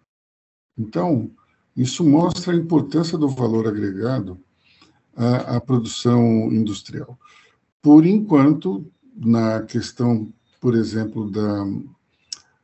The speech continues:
da inteligência artificial, você tem algumas empresas chinesas que estão no jogo, mas a grande maioria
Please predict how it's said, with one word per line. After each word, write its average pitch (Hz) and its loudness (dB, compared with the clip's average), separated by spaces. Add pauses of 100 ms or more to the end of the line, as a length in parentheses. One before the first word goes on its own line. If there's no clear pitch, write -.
da 104 -6 (100)
inteligência 110 0
artificial, 117 -2
você 104 -8
tem 156 -2
algumas 180 0
empresas 139 0 (480)
chinesas 120 0
que - -8
estão 165 -4
no 196 -2
jogo, 143 0
mas 139 0
a 156 -2
grande 214 -2
maioria 135 0